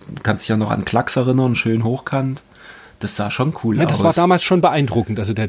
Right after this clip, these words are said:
Speaker 2: der Lynx eins
Speaker 1: Ja.
Speaker 2: damals, das erste Mal so in der Hand, das war schon beeindruckend, gar
Speaker 1: Also
Speaker 2: keine Frage, rein, rein von der Technik.
Speaker 1: Aber halt das Ding in der Hand halten ist halt, wo ich das so in der Hand gehalten hab, dann dachte ich so, und das spielst du dann unterwegs? Nee, ganz sicher nicht.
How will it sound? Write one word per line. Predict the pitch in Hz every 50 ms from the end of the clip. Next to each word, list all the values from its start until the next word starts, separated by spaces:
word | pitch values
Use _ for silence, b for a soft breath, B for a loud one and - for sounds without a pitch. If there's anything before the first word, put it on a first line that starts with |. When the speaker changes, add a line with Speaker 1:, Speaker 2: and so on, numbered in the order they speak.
| - _
Speaker 2:
der | - 104
Lynx | 101 98 110 127 180 202 196 - -
eins | - - 107 113 135 170 202 208 196 -
Speaker 1:
Ja. | 196 208
Speaker 2:
damals, | 208 110 123 143 165 170 160 - -
das | - 127 -
erste | - 135 143 135 - - 147
Mal | 131 127 135 139
so | 131 143
in | 127 110
der | 110 110
Hand, | 156 196
das | 180 - -
war | 104 101 -
schon | - 127
beeindruckend, | 123 131 127 135 135 - - 113 101 -
gar | 101 101
Speaker 1:
Also | 104 110 107 110
Speaker 2:
keine | 98 127 120
Frage, | - - 139 127 123 110 101 -
rein, | 107 101 98 95 -
rein | 113 110 107
von | - - 110
der | 107 101
Technik. | - - 113 110
Speaker 1:
Aber | 113 104 95
halt | 117 127 131 -
das | 113 110 -
Ding | - 135 143 139
in | 135 117
der | 113 101 - -
Hand | - 139 220 214 - -
halten | 104 104 110 - 113 110
ist | 101 -
halt, | 110 101 98 - - - 110 110
wo | 110
ich | 101 -
das | - 104 -
so | - 104
in | 104 104
der | 101 92
Hand | - 110 139 131 -
gehalten | - 110 104 104 101 101 101
hab, | 104 -
dann | - 104 98
dachte | 95 - - - -
ich | 90 -
so, | - - - - - -
und | - 107 98
das | 117 117 -
spielst | - 160 151 - -
du | 131
dann | 120 110
unterwegs? | 113 123 117 113 104 98 107 113 160 190 190 - - - - - _ -
Nee, | - 95 95 - 92 92 - - _ - -
ganz | 80 78 - - -
sicher | 107 98 98 95
nicht. | 92 95 92 107